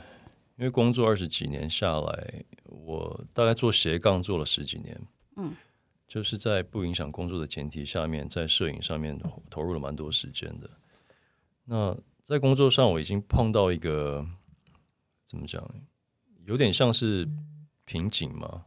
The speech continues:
Speaker 2: 嗯哼。
Speaker 1: 对，瓶颈。那接下来再往上走，那我其实也没有看到我到底前面要怎么走。然后在专业上面再往下，再往，往下面钻，其实因为我做使用者经验设计，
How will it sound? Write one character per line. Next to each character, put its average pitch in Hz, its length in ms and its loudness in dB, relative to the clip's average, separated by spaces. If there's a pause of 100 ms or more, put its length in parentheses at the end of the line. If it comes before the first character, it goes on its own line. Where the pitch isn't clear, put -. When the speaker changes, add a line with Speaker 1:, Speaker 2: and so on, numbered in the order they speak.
(140)
Speaker 2:
嗯 180 160 2
哼。 151 200 0
Speaker 1:
对， 85 200 -4
瓶 - 260 -10
颈。 - 180 -10
那 110 140 -2
接 117 180 4
下 120 220 4
来 76 300 2 (800)
再 139 140 4
往 85 200 2
上 101 260 6
走， - 360 -6 (540)
那 78 500 -4 (240)
我 82 140 -8
其 90 160 -6
实 101 80 -2
也 90 60 2
没 82 100 0
有 76 80 0
看 90 180 -2
到 82 120 0
我 65 100 -6
到 87 180 -4
底 73 60 -4
前 69 180 -6
面 76 120 -4
要 78 60 -4
怎 - 120 -10
么 - 100 -12
走。 - 240 -12
然 78 80 -6
后 90 140 -2
在 90 360 2 (180)
专 110 200 2
业 104 120 4
上 101 140 4
面 92 160 2
再 95 180 0
往 69 220 -2
下， 90 220 4 (160)
再 107 200 2
往， 76 320 -4
往 73 180 -8
下 101 160 0
面 90 220 -2
钻， 80 440 -2 (800)
其 - 180 -6
实 80 640 -2
因 135 120 -4
为 113 60 2
我 85 40 0
做 95 260 0
使 - 180 -2
用 87 120 -2
者 80 80 -4
经 82 140 -6
验 80 100 -4
设 76 160 -6
计， - 260 -10